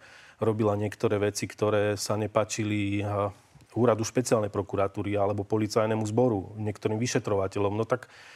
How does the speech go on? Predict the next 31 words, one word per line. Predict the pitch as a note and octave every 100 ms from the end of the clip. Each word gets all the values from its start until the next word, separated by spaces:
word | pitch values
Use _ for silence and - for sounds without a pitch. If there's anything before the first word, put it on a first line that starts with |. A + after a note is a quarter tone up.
| - -
áno. | A2+ G#2 - _ _ _ _ _
Mohli | A2+ B2 B2+
by | A#2
sme | A#2+
teraz | A#2+ A2+ G#2+
hovoriť, | A2+ A2 G2+
že | A2
je | G#2
to | A2+
nejaká | G#2+ G#2 G#2 G#2+ G2 F#2 G2 G2+ - -
vojna. | F#2+ F2+ A#2 A#2+ C3+ C3+ C3 B2
Ja | A2
nerad | A#2 A2+ G2
používam | - G#2 G2+ G2+ F#2+ F#2+ -
toto | G#2+ G2+
slovo, | A2 A#2 A#2
lebo | A2+ G#2+
vojna, | G#2 G#2+ G#2+ G2+
reálna | G#2 G#2+ G2+
vojna | F#2+ G#2 G2+
je | G2+
na | G2
Ukrajine | G2+ G#2+ G#2 A2 G#2
a | -
to |
si | F#2+
treba | G2 G#2 G2
uvedomiť. | G2 G2+ G#2+ A#2
Tam | - G2
zomierajú | G#2 G#2 G2+ G#2
ľudia. | G2+ G#2 A2+